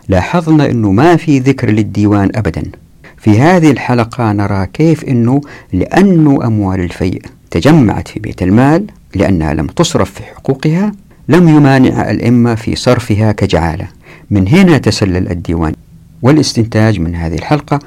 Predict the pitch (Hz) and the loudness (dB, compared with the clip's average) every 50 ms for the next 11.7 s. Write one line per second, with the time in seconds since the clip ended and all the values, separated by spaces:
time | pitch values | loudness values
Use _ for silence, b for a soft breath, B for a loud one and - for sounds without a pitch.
0 | B B B B B B - 170 175 156 123 104 - - 92 - - 95 95 107 | B B B B B B 0 0 2 2 2 0 -2 -6 -10 -6 -4 -2 -2 0
1 | 120 123 123 - - - 95 95 87 85 98 131 170 175 175 175 165 - - 160 | -2 -2 -4 -4 -4 -2 -2 0 0 0 2 2 0 0 0 -2 -4 -2 -2 -2
2 | 156 147 147 135 127 113 113 - 139 131 123 120 123 123 127 B B B B B | 0 0 0 0 0 -2 0 0 2 2 2 2 0 0 -2 B B B B B
3 | - 107 98 85 80 80 - - - - 156 - - 175 151 151 - - 123 107 | -10 -6 -4 -4 -4 -6 -12 -6 -2 -2 -2 0 -2 -4 -4 -6 -6 -6 -6 -6
4 | 98 98 190 - 101 98 104 107 - 101 92 95 92 90 87 95 - - 80 78 | -2 -2 0 0 2 2 2 0 0 -2 -4 -4 -4 -4 -6 -6 -4 -4 -4 -4
5 | 73 73 - - - - b b b b b 92 95 107 131 139 143 131 120 123 | -6 -8 -10 -14 -20 -20 b b b b b -4 -2 0 2 2 2 2 2 0
6 | 123 113 110 101 117 147 160 156 151 143 139 131 123 120 127 120 - 123 110 110 | 0 2 2 2 4 4 4 4 4 2 2 2 2 0 -2 -2 -4 -4 -2 -2
7 | 107 101 107 104 107 101 - - 104 104 101 101 - 95 95 92 90 95 98 98 | 0 -2 -2 -4 -4 -8 -6 -4 -4 -4 -4 -4 -4 -4 -4 -2 -2 0 0 0
8 | 98 92 92 90 92 87 87 87 85 82 - - 71 78 78 78 - - - - | 0 0 0 -2 -2 -2 -4 -4 -4 -6 -4 -4 -4 -4 -4 -6 -10 -10 -14 -20
9 | _ _ B B B B B B B B - - 113 107 104 101 104 95 92 107 | _ _ B B B B B B B B -4 -2 -2 2 2 2 2 2 2 4
10 | 127 151 165 156 151 127 123 123 120 117 113 107 - - - - - - 90 104 | 4 4 6 4 4 4 2 2 0 0 -2 -2 -4 -6 -10 -12 -8 -6 -4 -2
11 | 113 120 120 117 98 92 78 87 90 85 82 80 85 | 0 0 0 -2 -2 -4 -4 -4 -4 -4 -4 -6 -6